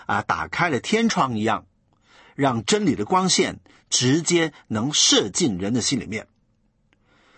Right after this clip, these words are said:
本论里面还有应用部分，究竟每个重点是否都需要有应用呢？那就要看内容和讲章的铺排了。传统的三点式讲道，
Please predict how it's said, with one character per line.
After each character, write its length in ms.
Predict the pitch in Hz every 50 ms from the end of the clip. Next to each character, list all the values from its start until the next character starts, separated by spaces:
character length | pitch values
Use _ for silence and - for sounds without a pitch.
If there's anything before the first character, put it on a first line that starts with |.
| _ _ _ _ _ _ _ _ _ _
本 180 | - 214 160 156
论 200 | 190 277 294 214
里 80 | 127 113
面 260 | 147 175 147 - - _ - - _
还 240 | - - - 143 165
有 340 | 240 240 214 135 104 95 104
应 260 | 110 165 254 233 175
用 180 | 151 135 113 101
部 140 | - 180
分， 260 | 123 98 131 95 71 _ _ _ _ _ _ _ _ _ - _ _ -
究 160 | - 269 262
竟 220 | 214 262 220 143 - - -
每 320 | - 143 139 143 135 135 147
个 100 | 196 208
重 260 | - 330 320 277 190
点 200 | 135 117 98 101
是 260 | - - - 247 190
否 220 | 131 120 101 98 -
都 160 | - 220 165
需 180 | - - -
要 160 | 233 196 139 120
有 180 | 107 95 92
应 280 | 120 196 247 240 185 151
用 240 | 160 190 170 151 143
呢？ 240 | 139 143 139 139 - _ _ _ _ _ _ _ _ _ _ _ _ _ _ _ _ -
那 300 | 117 113 98 85 78 - _ - - - _ -
就 140 | - 156
要 160 | 143 123 110 104
看 260 | - 151 135 120 131
内 160 | 175 202 160
容 220 | 127 104 110 127
和 100 | 139 143
讲 380 | 139 - - 139 78 73 87 92
章 240 | - 165 156 151 127
的 80 | 107
铺 260 | 95 - - - 196 185
排 220 | - - - 107
了。 160 | 123 135 - _ _ _ _ _ _ _ _ _ _ _ _ _ _ _ _ _ _ - - - - - -
传 360 | - - 175 175 254 320 349
统 280 | 339 - 170 127 117 110
的 160 | 127 147 151
三 340 | - - - 240 233 226 226
点 300 | - 190 123 87 82 92
式 240 | - - 233 160 104
讲 260 | - - 113 - -
道， 280 | - 185 151 - -